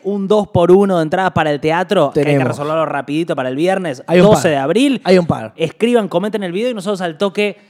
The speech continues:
Speaker 1: se los mandamos.
Speaker 2: ¿Queda alguna invitación? Capaz que sí.
Speaker 1: Creo que por ahí alguna invitación
Speaker 2: Sí.
Speaker 1: queda. Eh, o sea, eh, pidan, pidan y los que puedan resolver rápido y quieran venir viernes doce de la noche al Picadero,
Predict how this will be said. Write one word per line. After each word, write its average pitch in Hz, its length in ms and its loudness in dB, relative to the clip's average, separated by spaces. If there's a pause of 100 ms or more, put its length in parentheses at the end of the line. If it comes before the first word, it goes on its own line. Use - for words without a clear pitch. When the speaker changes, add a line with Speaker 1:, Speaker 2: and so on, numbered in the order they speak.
(120)
Speaker 1:
se - 160 -10
los 160 140 -4
mandamos. 123 440 -10
Speaker 2:
¿Queda 277 180 6
alguna 254 240 2
invitación? 190 380 0
Capaz 196 180 -4
que 190 80 -4
sí. 185 440 -6
Speaker 1:
Creo 226 220 0
que 202 80 2
por 185 140 -2
ahí 202 60 2
alguna 202 240 0
invitación 180 420 -8
Speaker 2:
Sí. 190 140 6
Speaker 1:
queda. 110 260 -6 (400)
Eh, 156 360 -2
o 156 40 -6
sea, 196 440 -8
eh, 156 100 -10
pidan, 143 680 -4
pidan 262 600 -6
y 170 120 -8
los 156 120 -8
que 170 100 -8
puedan 220 260 -2
resolver 180 340 -2
rápido 147 300 -4
y 147 60 -4
quieran 196 260 -4
venir 165 360 -2
viernes 170 340 -4
doce 175 220 -8
de 160 60 -8
la 160 100 -10
noche 170 160 -12
al 165 60 -14
Picadero, 233 400 -4